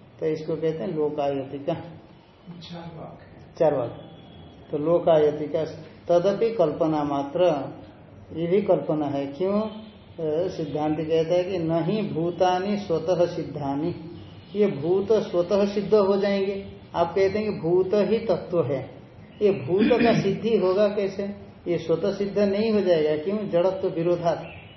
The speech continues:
Speaker 1: भूत अगर स्वतः सिद्ध होंगे तब उसमें जड़त्व फिर नहीं रहेगा। स्वतः सिद्ध अर्थात प्रमाणांतर, अर्थात अन्य किसी के बिना ये स्वतः सिद्ध।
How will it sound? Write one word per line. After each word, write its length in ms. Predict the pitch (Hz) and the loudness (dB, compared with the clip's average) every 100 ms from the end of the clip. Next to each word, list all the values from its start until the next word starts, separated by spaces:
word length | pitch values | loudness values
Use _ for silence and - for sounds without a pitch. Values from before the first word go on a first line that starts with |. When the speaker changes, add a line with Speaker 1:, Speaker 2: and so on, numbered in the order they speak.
| - - - - | -20 -20 -20 -14
Speaker 1:
भूत 380 | 135 160 196 202 | -4 0 2 4
अगर 260 | 214 202 190 | 2 2 -2
स्वतः 500 | - 160 175 180 202 | -2 -2 2 2 2
सिद्ध 320 | 190 156 175 | 0 2 6
होंगे 600 | 180 156 156 151 170 190 | 6 4 0 2 2 2
तब 540 | - 185 180 175 160 | 0 2 2 0 -2
उसमें 380 | 165 165 196 160 | -4 -4 -4 0
जड़त्व 460 | 156 175 202 - 202 | 4 4 4 2 2
फिर 220 | 208 208 | 2 2
नहीं 260 | 208 214 220 | 2 0 2
रहेगा। 400 | 185 151 127 127 - - - - - - - - - - - - | 2 2 -2 -6 -14 -18 -20 -20 -20 -20 -20 -20 -20 -20 -20 -4
स्वतः 340 | - 170 226 214 | 0 4 6 4
सिद्ध 300 | 214 208 220 | 4 2 6
अर्थात 540 | 220 202 - 226 220 254 208 165 | 6 6 4 4 4 0 -2 -2
प्रमाणांतर, 800 | 170 165 185 190 196 190 196 196 | 0 2 0 0 -2 -2 0 4
अर्थात 420 | 190 170 196 190 | 4 4 0 2
अन्य 400 | 170 175 185 214 | 0 0 0 0
किसी 340 | 202 202 214 | -2 -6 -4
के 160 | 202 196 | 0 0
बिना 360 | 156 180 202 | 2 0 2
ये 220 | 214 202 190 | 0 0 0
स्वतः 400 | - 160 175 156 | -2 0 2 2
सिद्ध। 440 | 160 135 - | -2 -8 -8